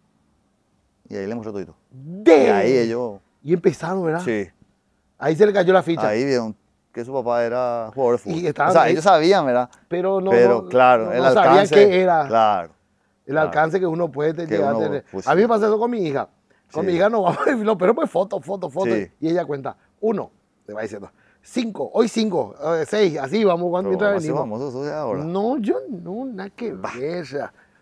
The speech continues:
Speaker 2: de Matecol,
Speaker 1: Este,
Speaker 2: ya, puta.
Speaker 1: este, este vamos a ser famosos de ahora.
Speaker 2: ¿Vos y qué?
Speaker 1: Eh, yo tranquilo, estoy ahí.
Speaker 2: Yo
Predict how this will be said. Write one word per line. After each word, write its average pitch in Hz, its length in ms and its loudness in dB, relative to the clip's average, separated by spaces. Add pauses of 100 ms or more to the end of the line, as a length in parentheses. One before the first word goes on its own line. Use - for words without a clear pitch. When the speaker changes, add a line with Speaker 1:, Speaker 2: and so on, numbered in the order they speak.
(120)
Speaker 2:
de 160 180 -2
Matecol, 185 340 -2
Speaker 1:
Este, 147 120 -2
Speaker 2:
ya, 147 100 -2
puta. 240 160 0
Speaker 1:
este, 120 140 0
este 131 140 -6
vamos 202 120 -4
a 196 40 -6
ser 214 120 -4
famosos 175 340 -2
de 190 60 4
ahora. 151 320 4 (840)
Speaker 2:
¿Vos 196 320 4
y 269 40 -16
qué? 180 320 2
Speaker 1:
Eh, 127 120 -4 (1200)
yo 269 200 -10
tranquilo, 330 520 -6
estoy 208 180 -6
ahí. 110 220 -6 (300)
Speaker 2:
Yo 110 100 -10